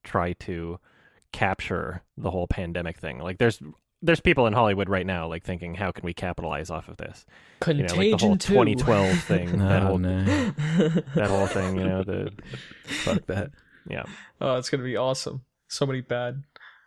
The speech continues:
Speaker 2: Roland Emmerich will come back.
Speaker 1: Oh, God. Yeah. <laughs>
Speaker 2: Mm-hmm.
Speaker 1: Probably, is he the most successful gay director?
Speaker 3: Probably
Speaker 2: Mm-hmm.
Speaker 3: is, yeah.
Speaker 1: Like, net
Speaker 2: Yeah.
Speaker 1: worth, maybe? I don't know.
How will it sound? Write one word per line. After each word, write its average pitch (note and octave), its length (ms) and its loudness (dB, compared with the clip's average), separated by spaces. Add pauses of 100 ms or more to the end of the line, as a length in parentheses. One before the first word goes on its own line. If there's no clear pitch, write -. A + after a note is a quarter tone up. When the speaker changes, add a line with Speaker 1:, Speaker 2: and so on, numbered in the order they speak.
(160)
Speaker 2:
Roland C3+ 360 -4
Emmerich C3 300 -2
will C#3+ 60 -6
come B2+ 200 -4
back. A#2+ 240 -6 (120)
Speaker 1:
Oh, C#3+ 300 2
God. A2 440 -4 (880)
Yeah. F#2 240 -4 (240)
<laughs> - 560 0 (460)
Speaker 2:
Mm-hmm. C3 240 -4 (1200)
Speaker 1:
Probably, D#3 720 6 (340)
is C3 180 -2
he E3+ 180 6
the F3+ 100 6
most C3 560 4 (320)
successful - 800 2
gay G#2+ 240 4
director? G#2 640 -2 (800)
Speaker 3:
Probably F2+ 420 0
Speaker 2:
Mm-hmm. F#2 140 2
Speaker 3:
is, - 320 -6
yeah. F2+ 220 0 (960)
Speaker 1:
Like, G2 160 -12
net F#2+ 160 -4
Speaker 2:
Yeah. G#2+ 60 -2
Speaker 1:
worth, G2+ 300 -4
maybe? A2+ 300 -6
I A#2+ 60 -6
don't - 180 -8
know. - 120 -12